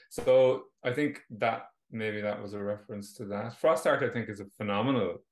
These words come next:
piece of work by Jamie Littler. Like, it's an astoundingly good book. Um, the others, Lyra's Oxford, I think, is probably my favorite of the, all of the, that whole world of his Dark Materials.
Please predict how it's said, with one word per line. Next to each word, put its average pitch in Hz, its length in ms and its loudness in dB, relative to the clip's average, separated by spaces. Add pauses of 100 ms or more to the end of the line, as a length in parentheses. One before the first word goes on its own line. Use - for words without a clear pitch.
(300)
piece 104 220 -10
of 95 80 -8
work 101 300 0
by 104 100 -4
Jamie 98 240 -4
Littler. 98 300 -4
Like, 95 180 -6
it's - 180 -12
an 101 140 -10
astoundingly 113 960 -2
good - 180 -10
book. - 220 -10 (580)
Um, 98 580 -4 (800)
the 117 140 2
others, 123 240 2
Lyra's 139 280 2
Oxford, 131 360 0
I 120 120 0
think, 117 180 -4
is - 120 -16
probably 104 460 -6 (560)
my 113 140 -6
favorite 113 640 0
of 127 280 -4
the, 127 280 -2
all 127 240 2
of 123 220 -6
the, 120 480 -4 (320)
that 104 140 -6
whole 107 240 0
world 104 380 -2
of 104 120 -6
his 107 120 -10
Dark 104 300 -2
Materials. 113 680 -2